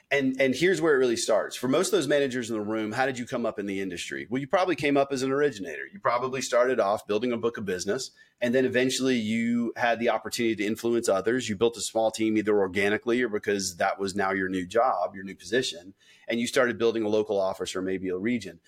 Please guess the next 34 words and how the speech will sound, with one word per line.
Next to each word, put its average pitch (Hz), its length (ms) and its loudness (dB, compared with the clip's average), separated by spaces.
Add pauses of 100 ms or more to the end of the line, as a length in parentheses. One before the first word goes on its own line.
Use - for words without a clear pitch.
(160)
But 147 140 -2
there 175 80 2
was 151 160 0
a 143 40 0
moment 143 520 2
where 127 160 2
for - 180 -4
you 123 220 -2
to 196 80 0
build 131 260 2
your 110 160 2
original 139 360 2
book 113 180 -2
of 110 120 -4
business, 101 440 -2
you 117 80 -2
had 113 180 2
to 98 80 -6
hit 123 160 -2
the 139 80 -4
streets, 110 380 -2
knock 117 240 -2
on 127 160 4
doors, 101 420 2
build 117 240 2
relationships 117 600 2
with 107 160 -4
referral 104 260 0
partners, 98 320 -4
beg 117 260 0
for 135 140 -2
that 123 220 0
first 113 200 -6
loan, 95 380 -8